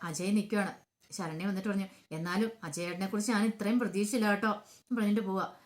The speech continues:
അജയ്ക്ക് വല്ലാത്ത സങ്കടം വന്നു. "ദൈവമേ, ഇതെന്ത് കുരിശാത്? ഒന്നും മാറുമ്പോ ഒന്ന് ഓരോന്നോരായിട്ട് ഇങ്ങനെ വന്നുകൊണ്ടിരിക്കുകയാണല്ലോ." അത് മുമ്പ് എപ്പോഴാ ഫോട്ടോ അതിനകത്ത് എടുത്ത് വെച്ചാ, പക്ഷെ അതെടുത്ത് മാറ്റാനും മറന്നുപോയി.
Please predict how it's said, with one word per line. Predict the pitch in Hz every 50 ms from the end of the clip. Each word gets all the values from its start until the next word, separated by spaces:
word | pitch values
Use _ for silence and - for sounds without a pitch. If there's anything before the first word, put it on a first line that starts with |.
| _ _ -
അജയ്ക്ക് | 170 160 170 180 190 214
വല്ലാത്ത | 226 208 190 185 196 196 247
സങ്കടം | 226 226 202 170 170 190 208 220 208
വന്നു. | 196 175 170 - _ _ _ _ - -
"ദൈവമേ, | 165 165 175 185 196 202 196 - - - - _
ഇതെന്ത് | - 247 254 285 233 202 202 262
കുരിശാത്? | 254 - 220 185 190 - 254 233 220 208 185 - - - - _ _ _
ഒന്നും | - 156 156 147 160 190 214
മാറുമ്പോ | 220 202 190 190 208 214 240
ഒന്ന് | 202 180 190 196 208 208 - - -
ഓരോന്നോരായിട്ട് | 233 247 254 277 269 262 247 240 247 254 247 262
ഇങ്ങനെ | 226 226 247
വന്നുകൊണ്ടിരിക്കുകയാണല്ലോ." | 247 233 190 196 202 220 240 233 233 220 208 247 233 214 214 185 160 - - - - - - - - -
അത് | 254 294 277 - - - _ _ _ _ _ _ - -
മുമ്പ് | 196 175 208 214
എപ്പോഴാ | 208 214 233 226
ഫോട്ടോ | 233 226 240 196 180 180 220
അതിനകത്ത് | 220 214 214 214 214
എടുത്ത് | 233 208 214 247
വെച്ചാ, | 226 208 220 - 226 202 - - - - _ -
പക്ഷെ | 220 208 233 233
അതെടുത്ത് | 226 220 208 - 277
മാറ്റാനും | 254 247 196 180 190 - - 220 226 247 262
മറന്നുപോയി. | 247 214 190 196 214 226 214 175 - -